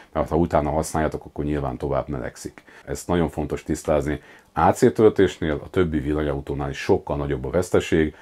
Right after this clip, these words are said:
mint ha D C-n töltitek. Na most a D C áramra, amikor átkonvertálja az oszlop, azt nektek ki fogja számlázni, legyetek nyugodtak,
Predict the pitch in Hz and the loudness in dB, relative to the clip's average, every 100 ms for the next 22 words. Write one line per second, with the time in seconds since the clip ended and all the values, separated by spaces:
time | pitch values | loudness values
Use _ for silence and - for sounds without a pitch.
0 | - - - - 73 71 - 65 - 67 | -20 -18 -12 -4 -2 -2 -4 -6 -6 -6
1 | - 71 73 - - - _ 73 78 - | -6 -10 -14 -18 -20 -20 _ -8 -6 0
2 | 78 - - - 73 101 120 120 95 80 | -2 -2 -10 -12 4 8 8 8 6 6
3 | - - 85 85 78 76 71 76 78 92 | 2 4 6 8 4 0 -2 0 6 6
4 | - 85 73 71 - 71 69 69 69 - | 4 0 0 0 0 0 0 -2 -4 0
5 | 113 120 - - 82 - 80 82 - 117 | 2 2 0 -4 -4 -2 -2 0 0 2
6 | 92 78 - 73 67 67 65 69 71 67 | 2 2 0 -2 -2 -4 -4 -4 -4 -4
7 | 69 - 69 67 - 101 | -8 -8 -6 -6 0 0